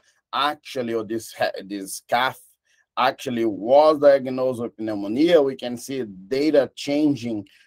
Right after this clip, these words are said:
for at least five days prior, uh, to that. This is lying time, like, the time that she is, is spent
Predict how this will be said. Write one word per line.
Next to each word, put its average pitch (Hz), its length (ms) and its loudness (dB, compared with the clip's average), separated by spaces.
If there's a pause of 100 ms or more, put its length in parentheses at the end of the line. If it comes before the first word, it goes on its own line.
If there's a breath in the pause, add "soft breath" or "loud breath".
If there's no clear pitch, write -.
for 131 180 0
at 131 160 0
least 147 440 -8
five 127 440 0
days 120 440 -8
prior, 110 580 -2 (420)
uh, 123 340 4
to 147 220 -4
that. 104 320 -4
This 131 180 -6
is 120 200 -10
lying 139 400 0
time, 131 420 -2
like, 104 200 -6
the 104 80 -8
time 123 340 -4
that 117 180 -4
she 110 180 -8
is, 95 240 -14 (1200)
is 160 180 -2
spent - 600 0